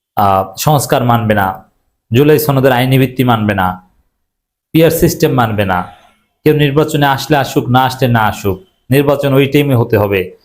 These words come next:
কোনো আলাপ আলোচনা করতে রাজি না, কেউ নির্বাচন না আসলে তারা মাইনাস হয়ে যাবে। এই যে বিএনপির অবস্থানগুলো, গণভোট মানি না, কিচ্ছু মানি না, গণপরিষদ নির্বাচন মানি না,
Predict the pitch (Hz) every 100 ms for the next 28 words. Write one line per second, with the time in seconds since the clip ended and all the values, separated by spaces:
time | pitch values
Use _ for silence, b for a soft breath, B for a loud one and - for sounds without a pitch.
0 | b b - 139 131 139 135 139 135 143
1 | 131 135 123 123 107 110 101 92 98 -
2 | 139 135 131 139 139 135 127 127 - 135
3 | 120 - b b _ 127 131 131 127 139
4 | 139 - 120 107 107 - 196 226 220 170
5 | 160 131 123 117 107 - - 101 87 82
6 | - _ _ _ _ _ _ - 135 143
7 | 143 147 147 113 110 98 85 - _ _
8 | _ _ _ _ 185 185 185 143 120 101
9 | 78 - _ _ _ _ B _ _ _
10 | 143 147 139 143 160 151 143 127 120 123
11 | 117 110 104 92